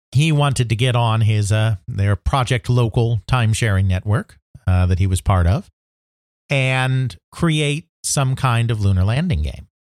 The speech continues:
So that's what he did. His, his father, uh, had some technical education. I don't know exactly what his father did, but I know his father knew something about it. So he got some of the advanced equations from his father,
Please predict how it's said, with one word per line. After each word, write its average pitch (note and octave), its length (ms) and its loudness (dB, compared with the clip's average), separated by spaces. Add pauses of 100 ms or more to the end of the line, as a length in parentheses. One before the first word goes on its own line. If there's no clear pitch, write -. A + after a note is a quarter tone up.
(280)
So B2 160 0
that's B2+ 200 0
what D#3+ 100 0
he E3+ 60 0
did. E3+ 240 -2
His, A2+ 260 0
his C3+ 200 0
father, D3 580 -2
uh, A#2+ 200 0
had A#2+ 200 -2
some B2 140 -8
technical A2+ 560 0
education. A#2+ 640 0
I A2 80 2
don't A#2 120 2
know G#2+ 100 2
exactly A2 340 -2
what G#2 80 2
his F#2+ 100 0
father G2+ 260 0
did, F2+ 480 0
but G2 120 0
I G2 80 2
know G2+ 160 0
his F#2+ 120 0
father G#2+ 280 0
knew G2+ 140 2
something A2+ 420 -2
about F2 240 0
it. A2 100 -2
So D#3 80 0
he D3 80 0
got C#3 220 -2
some F3+ 100 0
of E3+ 60 0
the C3 80 2
advanced A2 360 -2
equations G#2 720 -2
from D#3 140 0
his G2 160 2
father, F#2 460 -2